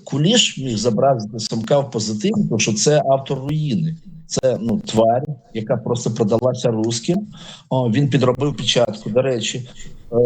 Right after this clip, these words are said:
гетьманською, де написано було «Його Величества Московського царя», там гетьман чи якось таке, я не пам'ятаю. І він був, ну, скажімо так, його покарали на, на Чорній Раді, його покарали заслужено.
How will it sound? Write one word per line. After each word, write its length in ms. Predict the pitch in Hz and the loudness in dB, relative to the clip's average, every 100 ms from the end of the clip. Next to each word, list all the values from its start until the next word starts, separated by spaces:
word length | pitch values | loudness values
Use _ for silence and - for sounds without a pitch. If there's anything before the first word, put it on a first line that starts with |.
| 120 123 120 | 4 4 4
гетьманською, 920 | 117 131 135 127 127 120 - 127 104 | 2 2 -2 0 0 0 0 2 4
де 60 | 123 | 4
написано 540 | 120 - 120 - 110 | 2 2 -4 -4 -2
було 180 | 110 117 | -2 -2
«Його 260 | 107 127 123 120 | 0 0 0 0
Величества 640 | 135 131 - - - 120 | 2 2 2 0 0 0
Московського 760 | 110 113 113 - 113 - 123 113 | 2 -2 -4 -4 -4 0 -2 0
царя», 340 | 117 117 117 | 0 2 2
там 200 | - 110 | 2 0
гетьман 360 | 110 190 160 123 | 2 0 0 -2
чи 120 | 117 | -2
якось 220 | 104 120 | -2 -4
таке, 320 | - 107 113 | -4 -2 0
я 80 | 110 | 2
не 100 | 107 | 2
пам'ятаю. 520 | 107 113 110 117 113 113 - - - - | 2 0 2 0 0 -2 -10 -14 -12 0
І 160 | 104 101 | 2 2
він 320 | 92 165 233 | 2 2 2
був, 460 | 180 160 202 208 - - - | 4 2 2 0 -2 -6 -2
ну, 160 | 117 101 - | 2 2 0
скажімо 260 | 131 120 131 | 0 0 0
так, 180 | 131 | 0
його 160 | 139 143 | 2 2
покарали 580 | - - 151 165 180 170 | 0 0 2 4 2 0
на, 120 | 127 | -2
на 220 | 110 110 | -2 -4
Чорній 420 | 110 139 117 117 | 0 2 2 4
Раді, 380 | 117 139 156 180 | 4 4 2 0
його 200 | 143 120 | 0 -2
покарали 440 | 113 113 123 117 110 | -2 0 2 2 0
заслужено. 640 | 123 - 156 92 76 | -2 2 2 2 -2